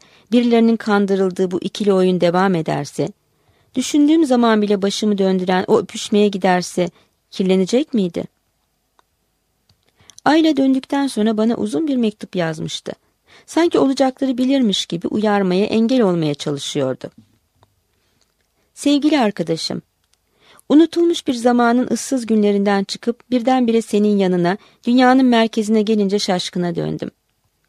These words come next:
Seninle geçirdiğimiz o neşeli günlerin ardından şimdi yine bu büyük yalnızlığa dönünce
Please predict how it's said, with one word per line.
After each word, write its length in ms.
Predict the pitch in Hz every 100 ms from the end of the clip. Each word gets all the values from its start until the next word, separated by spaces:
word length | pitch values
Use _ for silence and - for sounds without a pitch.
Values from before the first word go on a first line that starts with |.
| _ _ _ _ _
Seninle 400 | - 311 370 330
geçirdiğimiz 680 | 262 254 262 233 240 240
o 100 | -
neşeli 360 | 226 226 262 254
günlerin 380 | 220 208 196 190
ardından 600 | 180 180 190 185 220 311 _ _
şimdi 240 | - 330 311
yine 360 | 254 277 285
bu 140 | 254 233
büyük 240 | 269 277
yalnızlığa 680 | 240 220 226 214 220 214 196
dönünce 480 | 196 190 180 214